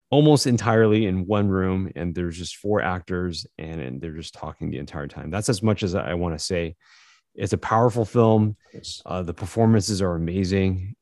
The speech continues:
Speaker 1: and it's a very difficult subject matter to kinda sit through. I,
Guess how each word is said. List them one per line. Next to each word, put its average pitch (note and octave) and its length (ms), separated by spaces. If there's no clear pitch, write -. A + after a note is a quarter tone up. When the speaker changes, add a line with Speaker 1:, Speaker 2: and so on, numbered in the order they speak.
Speaker 1:
and F2+ 280
it's G2 180
a F#2+ 40
very A2+ 460
difficult G2+ 680
subject G2 440
matter F#2 380
to F2 360
kinda F2 240
sit - 240
through. A2 380
I, B2+ 240